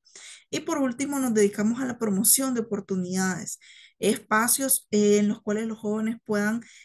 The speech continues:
eh, interactuar, em, abrir, abrirse a, a nuevas experiencias,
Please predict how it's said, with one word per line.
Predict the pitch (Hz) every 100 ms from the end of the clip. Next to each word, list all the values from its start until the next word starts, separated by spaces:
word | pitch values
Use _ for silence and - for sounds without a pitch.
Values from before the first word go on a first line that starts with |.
| _ -
eh, | 214 208 196
interactuar, | 247 240 226 190 185 - 196 196 226 240 254 - -
em, | 196 190 190 185 190
abrir, | 185 214 202 220 247 - _ _ _
abrirse | 214 202 226 311 - 214 208 208
a, | 208 208 208 208 -
a | 196 190 196
nuevas | 208 208 208 214 220 220 220 - - - - _
experiencias, | 226 233 - 196 190 220 262 254 - 247 254 269